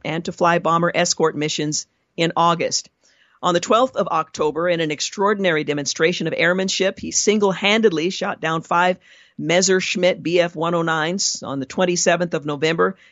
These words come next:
he downed four, uh, four more, um, Focke-Wulf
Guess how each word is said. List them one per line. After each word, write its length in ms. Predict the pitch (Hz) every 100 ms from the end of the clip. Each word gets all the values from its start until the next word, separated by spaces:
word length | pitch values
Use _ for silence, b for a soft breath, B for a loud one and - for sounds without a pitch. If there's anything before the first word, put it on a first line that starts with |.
| b
he 120 | 156
downed 280 | 156 160 160
four, 420 | - 190 196 196 b b b b
uh, 140 | - 147
four 260 | - 190
more, 420 | 190 180 175 165 147
um, 260 | 139 143 _ _
Focke-Wulf 1000 | - - 202 247 - - 151 151 156 -